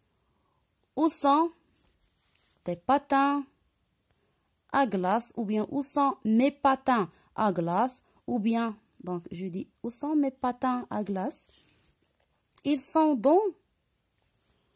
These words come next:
ce garage. Nous traversons cette route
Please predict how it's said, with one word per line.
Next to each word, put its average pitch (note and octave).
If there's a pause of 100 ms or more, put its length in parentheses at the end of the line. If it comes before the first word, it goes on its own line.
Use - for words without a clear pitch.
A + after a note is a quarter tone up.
(460)
ce -
garage. F3+ (2750)
Nous C4+
traversons C4+ (1600)
cette -
route G#3+